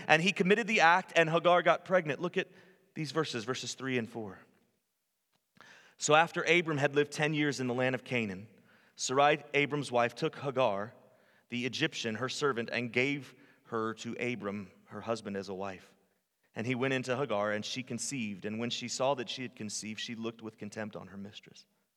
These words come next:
It's been about fifteen years since that initial promise to Abram was made.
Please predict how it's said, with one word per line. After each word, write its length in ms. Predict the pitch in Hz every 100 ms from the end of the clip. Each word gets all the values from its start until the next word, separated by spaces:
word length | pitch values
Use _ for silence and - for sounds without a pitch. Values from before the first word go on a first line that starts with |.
| _ _ _ _ _ _ _ _ _ _ _
It's 100 | -
been 100 | -
about 180 | 98 -
fifteen 600 | - 160 - - 139 127
years 340 | 120 95 90
since 160 | 104 101
that 140 | 107
initial 280 | 104 101 101
promise 440 | - 107 104 98
to 200 | - 107
Abram 220 | 98 92 95
was 180 | 92
made. 280 | 92 90 -